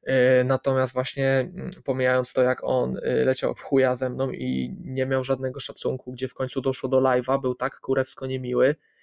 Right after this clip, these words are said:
y, i się ta rozmowa nie potoczyła fajnie, że naprawdę, no, Marcin, y, nie zachował się w porządku i, i, i, no, jest jakim jest człowiekiem, bo jest człowiekiem agresywnym.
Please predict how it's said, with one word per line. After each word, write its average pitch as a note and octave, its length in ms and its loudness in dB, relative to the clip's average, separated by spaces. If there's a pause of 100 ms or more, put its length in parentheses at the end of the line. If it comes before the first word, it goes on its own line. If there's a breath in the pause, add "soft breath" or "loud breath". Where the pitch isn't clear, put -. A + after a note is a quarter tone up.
(320 soft breath)
y, B2+ 220 0
i C3 120 -4
się C3 160 -4
ta C3 160 0
rozmowa C3 360 -4
nie C3 100 -2
potoczyła - 460 -2
fajnie, C3 520 2 (520)
że B2+ 600 0
naprawdę, B2+ 460 -2
no, B2+ 100 -4
Marcin, C3 600 -6
y, C3 480 -4 (480)
nie D3 180 4
zachował C#3 360 6
się C3+ 140 0
w - 100 -8
porządku C#3 600 4
i, C3+ 80 -2
i, C3 420 -2
i, C#3 100 -2
no, D3+ 100 2
jest E3 180 6
jakim D#3+ 240 0
jest D3+ 120 2
człowiekiem, B2 440 -2
bo B2+ 60 2
jest B2 160 2
człowiekiem B2+ 340 -4
agresywnym. C3 500 0